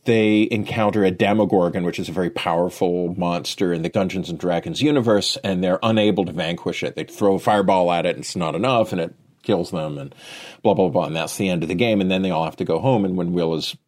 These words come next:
biking home, he encounters this thing, and this thing takes him. Uh, doesn't kill him. Eventually, I mean, the plot is basically about rescuing Will Byers.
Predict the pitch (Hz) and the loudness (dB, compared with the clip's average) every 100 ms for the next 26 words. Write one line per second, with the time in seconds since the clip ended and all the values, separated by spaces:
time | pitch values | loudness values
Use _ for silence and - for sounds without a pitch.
0 | _ - 95 90 90 95 107 95 85 87 | _ 0 0 0 -2 0 0 0 -2 -4
1 | 85 92 90 90 - - - - 73 - | -4 -4 0 -2 -4 -10 -14 -6 -6 -6
2 | 73 76 - - - - - - - - | -8 -10 -10 -14 -12 -10 -10 -12 -14 -16
3 | - - - - - - - - 98 95 | -18 -20 -18 -16 -16 -20 -20 -4 0 4
4 | 95 95 95 - - 175 220 202 214 160 | 4 4 2 -2 -2 0 0 0 4 2
5 | - - - 104 123 135 - 135 - 110 | 0 -10 -6 0 2 2 2 2 4 2
6 | 110 107 117 113 120 120 110 - 107 90 | 2 0 0 0 2 4 2 0 -2 -2
7 | - 95 - 104 101 90 87 87 - _ | 2 0 2 0 2 2 2 0 -4 _
8 | 90 80 85 82 82 90 82 - 113 87 | -6 -2 2 2 2 0 0 0 -2 -2
9 | 78 80 82 76 71 71 - - - | -2 -4 -4 -4 -4 -4 -4 -6 -6